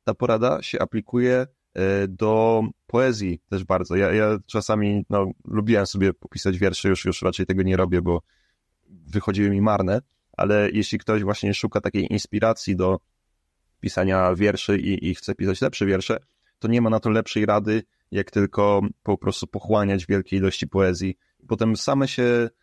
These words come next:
e, nasuwają jakieś, jakieś fajne właśnie metafory, rymy czy, czy koncepty na wiersze. Ja to miałem tak, że po prostu się człowiek, nie wiem, budzi w nocy, czy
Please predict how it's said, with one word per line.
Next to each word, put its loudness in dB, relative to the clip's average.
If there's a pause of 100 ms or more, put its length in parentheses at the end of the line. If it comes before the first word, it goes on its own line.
(220)
e, 2
nasuwają -2 (100)
jakieś, 0
jakieś -4
fajne 0
właśnie -4 (340)
metafory, 0
rymy 2
czy, 0
czy -4
koncepty -2
na 2
wiersze. 0 (460)
Ja -10
to 0 (160)
miałem 2
tak, 0
że -8
po -10
prostu -2
się 0
człowiek, -2
nie -6
wiem, -2
budzi -2
w -8
nocy, 0
czy -4